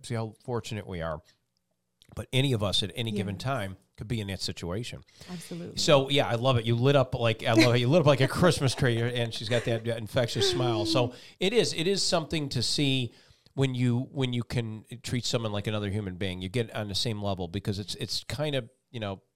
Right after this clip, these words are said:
Speaker 1: bridging that a little bit. And so the Columbus Dream Center, it just like it would be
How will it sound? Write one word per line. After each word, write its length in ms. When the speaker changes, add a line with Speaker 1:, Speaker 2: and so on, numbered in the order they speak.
Speaker 1:
bridging 260
that 140
a 40
little 160
bit. 300
And 220
so 220
the 160
Columbus 300
Dream 440
Center, 600
it 160
just 320
like 160
it 80
would 160
be 480